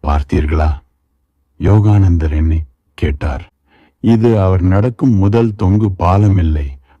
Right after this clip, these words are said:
பழக்கம் எந்த வேலையையும் சுலபமாக்கிவிடும்," என்றேன். "அப்படியா?" எனக்கு ஆச்சரியமாக இருக்கிறது. முப்பத்து சொச்சம் வருடங்கள் கடந்தும்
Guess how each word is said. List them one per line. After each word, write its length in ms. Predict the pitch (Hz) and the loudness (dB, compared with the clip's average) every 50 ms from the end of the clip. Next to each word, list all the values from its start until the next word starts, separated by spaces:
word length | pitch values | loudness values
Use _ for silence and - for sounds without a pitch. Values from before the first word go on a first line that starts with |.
| _ _ - | _ _ -4
பழக்கம் 500 | 95 90 98 110 113 104 - 139 123 110 | 0 0 2 0 0 0 0 0 2 2
எந்த 300 | 95 87 90 98 95 101 92 | 2 2 0 0 0 0 0
வேலையையும் 640 | 87 87 87 82 80 80 78 78 76 78 82 90 98 | 0 0 0 0 0 0 0 0 0 0 0 0 0
சுலபமாக்கிவிடும்," 1040 | - - 85 85 85 87 87 85 80 78 80 78 - - 78 71 69 69 67 67 64 - _ _ _ _ _ _ _ _ _ _ _ - | -2 -2 0 0 2 2 2 2 0 0 0 -2 -2 -4 -4 -4 -4 -4 -6 -8 -10 -14 _ _ _ _ _ _ _ _ _ _ _ -6
என்றேன். 480 | - 85 78 82 82 78 76 69 67 65 - _ _ _ _ _ _ _ _ _ _ _ _ - | -4 -2 0 0 -2 -2 -4 -4 -4 -8 -12 _ _ _ _ _ _ _ _ _ _ _ _ -12
"அப்படியா?" 580 | - - 76 - - 165 127 113 101 90 76 76 76 - _ _ _ _ _ _ _ _ _ _ _ _ _ _ _ _ _ _ - - | -8 -6 -6 -2 0 2 2 4 2 2 0 -2 -4 -8 _ _ _ _ _ _ _ _ _ _ _ _ _ _ _ _ _ _ -8 -2
எனக்கு 360 | 85 90 90 92 78 - - - | 0 2 2 0 0 -2 -4 -2
ஆச்சரியமாக 720 | 73 78 95 104 101 - - 104 98 95 90 87 87 82 78 76 | 0 0 0 0 -2 -2 -2 -2 0 2 2 2 2 0 0 0
இருக்கிறது. 560 | 76 76 76 78 76 - 78 73 71 67 67 67 - _ _ _ _ _ _ _ _ _ _ _ _ _ _ _ - | -2 -2 -4 -4 -6 -4 -4 -4 -4 -6 -8 -10 -12 _ _ _ _ _ _ _ _ _ _ _ _ _ _ _ -4
முப்பத்து 540 | - 101 101 95 - - 143 127 101 - 135 113 98 | 0 0 0 0 0 -2 -2 -2 -2 -2 -2 -4 -2
சொச்சம் 440 | - - 95 92 85 - - 87 80 | -2 -4 -4 -4 -2 -2 -4 -2 -2
வருடங்கள் 600 | 80 78 76 87 92 95 92 85 76 78 78 - | 0 0 0 0 0 0 0 0 0 -2 -2 -2
கடந்தும் 480 | - 78 78 80 80 87 98 87 78 | -4 -2 0 0 0 2 2 0 0